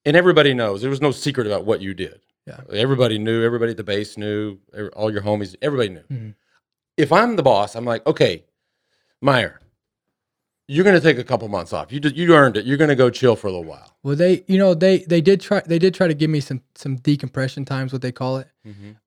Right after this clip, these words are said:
Speaker 2: Uh, you know, nobody really realized. I mean, I didn't even know what I had done. I mean, I, I still don't. I mean, I, I didn't know I was up for the Medal of Honor until I got a call from the president. And, uh,
Speaker 1: At the gas station.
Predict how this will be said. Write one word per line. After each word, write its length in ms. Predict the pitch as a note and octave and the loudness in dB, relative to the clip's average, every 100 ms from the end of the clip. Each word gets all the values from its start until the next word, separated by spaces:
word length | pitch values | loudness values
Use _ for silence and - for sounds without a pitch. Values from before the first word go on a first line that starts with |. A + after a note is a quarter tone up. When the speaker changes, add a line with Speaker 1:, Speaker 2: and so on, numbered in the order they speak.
| - | -6
Speaker 2:
Uh, 60 | |
you 120 | F3+ | 0
know, 120 | G3+ F#3+ | 2 4
nobody 400 | G3 A3 B3 F3+ | 2 2 2 2
really 240 | D3+ C3+ | 2 0
realized. 580 | B2 C3+ C3 A#2 A#2+ A#2+ | 0 -2 -2 -4 -10 -8
I 60 | |
mean, 100 | C3+ | -4
I 120 | C#3+ E3+ | 0 0
didn't 160 | C#3 | -2
even 240 | B2 A#2 A2 | -4 -8 -10
know 160 | G#2+ | -10
what 180 | G#2 A2 | -12 -12
I 140 | G#2 | -12
had 120 | G#2 G#2+ | -12 -14
done. 220 | G#2+ A2 | -14 -12
I 40 | |
mean, 260 | A#2 A#2+ A#2 | -10 -12 -14
I, 260 | - _ - - | -20 _ -20 -12
I 100 | D3 | -10
still 300 | - F3 D3+ | -2 0 2
don't. 260 | A2+ G#2+ - | -2 -10 -14
I 40 | C3 | -12
mean, 160 | C3 | -4
I, 120 | C#3 C3+ | -2 0
I 80 | D#3+ | 0
didn't 180 | E3 C#3+ | 0 0
know 120 | C3 | -2
I 80 | B2+ | -4
was 180 | B2 C3 | -4 -6
up 160 | B2 | -8
for 80 | B2+ | -10
the 60 | A#2+ | -8
Medal 260 | B2+ B2+ | -6 -6
of 80 | A2+ | -6
Honor 300 | A#2+ C3+ B2 | -8 -6 -8
until 300 | A2+ A2+ - | -10 -14 -8
I 80 | A#2+ | -8
got 160 | A#2 A2+ | -8 -10
a 40 | |
call 220 | - A#2+ | -8 -8
from 160 | - A2+ | -8 -12
the 60 | |
president. 480 | - A#2 A#2 B2+ B2 _ _ _ _ _ _ - | -10 -10 -10 -16 -20 _ _ _ _ _ _ -8
And, 400 | C#3+ C#3 C3+ C3 | -4 -2 -2 -2
uh, 400 | B2+ B2 A#2 A#2+ _ _ _ _ | -2 -2 -4 -6 _ _ _ _
Speaker 1:
At 140 | A2 | -14
the 60 | G2+ | -10
gas 280 | F#2 G2+ F#2+ | -4 -4 -4
station. 460 | - E2+ - E2 | -8 -10 -12 -16